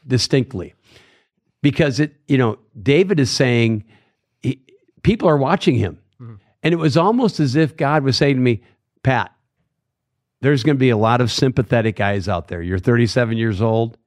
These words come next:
Speaker 1: You got seven kids, ages fourteen down to one." Our one-year-old had just been weaned from his mother one week earlier.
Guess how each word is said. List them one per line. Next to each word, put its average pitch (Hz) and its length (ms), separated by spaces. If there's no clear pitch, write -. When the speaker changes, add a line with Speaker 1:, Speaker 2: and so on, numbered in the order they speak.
Speaker 1:
You 107 100
got 117 180
seven 117 380
kids, 113 340
ages 117 300
fourteen 127 520
down 110 240
to 107 80
one." 113 260
Our 117 160
one-year-old 117 840
had 113 220
just 139 300
been 127 240
weaned 135 320
from 123 180
his 107 160
mother 98 400
one 127 440
week 123 260
earlier. 87 520